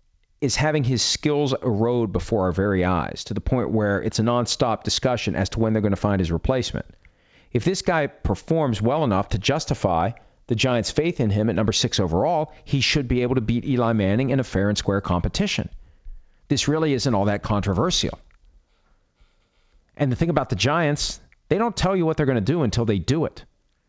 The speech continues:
They're not gonna announce to you, "We're seriously considering Daniel Jones as the permanent replacement for Eli Manning as of week one," until they do it.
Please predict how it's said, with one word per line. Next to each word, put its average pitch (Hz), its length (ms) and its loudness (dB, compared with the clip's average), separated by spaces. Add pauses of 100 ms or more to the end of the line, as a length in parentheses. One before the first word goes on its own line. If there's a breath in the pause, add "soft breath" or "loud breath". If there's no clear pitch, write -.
They're 185 120 0
not 214 100 -2
gonna 226 160 2
announce 143 420 0
to 123 120 0
you, 113 160 2
"We're 117 120 2
seriously 147 520 0
considering 117 560 0
Daniel 113 300 2
Jones 110 520 0 (560 soft breath)
as 123 540 0 (440 soft breath)
the 120 80 0
permanent 135 320 0
replacement 117 640 -2 (320)
for - 100 0
Eli 131 260 2
Manning 135 340 2
as 95 100 0
of 90 160 -4
week 120 180 -2
one," 143 420 0 (540)
until 156 240 0
they 175 140 0
do 214 320 -2
it. - 180 -6